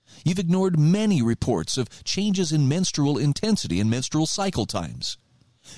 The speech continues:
You hid data that allows for objective and proper research. For example, you re-, you've removed the data on passengers at Ben Gurion Airport. Instead, you chose to publish non-objective articles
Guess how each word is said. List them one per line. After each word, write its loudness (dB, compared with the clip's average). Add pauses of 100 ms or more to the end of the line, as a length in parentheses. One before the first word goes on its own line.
You 0
hid 0
data 0
that -2
allows 0
for 0
objective -2
and -2
proper 0
research. -4 (180)
For -4
example, -2 (180)
you 2
re-, -2
you've 0
removed 0
the -4
data 0
on 0
passengers -2
at -2
Ben -2
Gurion 0
Airport. -6 (480)
Instead, -2 (240)
you 0
chose -4
to -2
publish -2
non-objective 0
articles -2